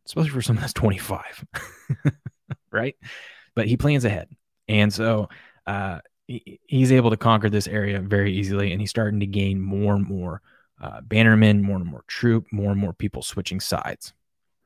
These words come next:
So now we turn back to our friend from earlier, Harren the Black. Now, he, like I said, he has been building up a lot of territory and whatnot, but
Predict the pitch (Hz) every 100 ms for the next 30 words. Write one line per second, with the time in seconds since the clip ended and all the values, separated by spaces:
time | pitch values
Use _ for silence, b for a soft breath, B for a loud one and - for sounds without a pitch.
0 | _ - 180 185 196 185 170 151 151 147
1 | 117 - - 170 147 120 160 135 B -
2 | 120 151 156 110 120 110 110 120 113 101
3 | 92 104 127 95 87 - B B B B
4 | B B 156 151 - 147 196 277 320 -
5 | - 156 165 - 151 113 170 214 180 -
6 | 165 135 - 156 156 147 139 135 127 127
7 | 127 113 - 123 117 104 101 92 82 90
8 | 82 69 76 71 - 104